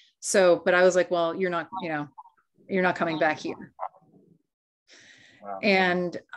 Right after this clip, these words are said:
Speaker 1: I, it was really interesting, because I've never had a dream like that, where it was so, I was really fighting something in this weird in-between state. Like, I, I, I definitely feel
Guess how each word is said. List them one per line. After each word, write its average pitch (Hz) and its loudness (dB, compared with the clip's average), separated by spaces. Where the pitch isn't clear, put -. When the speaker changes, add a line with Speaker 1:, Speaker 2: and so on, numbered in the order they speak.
Speaker 1:
I, 226 4
it 233 6
was 240 4
really 247 2
interesting, 220 -2
because 175 0
I've 180 0
never 185 -2
had 175 -2
a 165 -2
dream 170 -6
like 160 -4
that, 156 -2
where 170 0
it - -4
was 165 -6
so, 165 0
I 196 2
was 180 2
really 202 0
fighting 185 -4
something 151 -8
in 180 -4
this 165 -6
weird 165 -4
in-between 165 -8
state. 151 -4
Like, 151 -4
I, 156 -2
I, - -14
I 202 2
definitely 196 2
feel 165 0